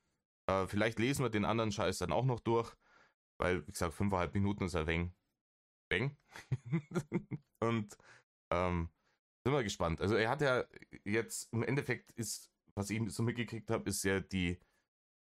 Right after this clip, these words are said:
diese neue Religion, die er da gründen will, ist im Endeffekt die Kommune der Freiheit wieder in der,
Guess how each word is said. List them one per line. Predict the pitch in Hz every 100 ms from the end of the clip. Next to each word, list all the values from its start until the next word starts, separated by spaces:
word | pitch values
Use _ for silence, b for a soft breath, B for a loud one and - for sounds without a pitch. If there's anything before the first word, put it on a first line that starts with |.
| -
diese | 101
neue | 104 104 110
Religion, | 101 101 90 127 147
die | 127
er |
da | 113
gründen | 110 123 131 131
will, | 117 123
ist | 101
im | 107
Endeffekt | 110 120 104 107 - - _ _ _ _ _ _ _ _ _ _ _ _ _ _ -
die |
Kommune | 110 127 131 139
der | 107 107
Freiheit | 76 110 117 110 98
wieder | 107 87
in | 95
der, | 92 -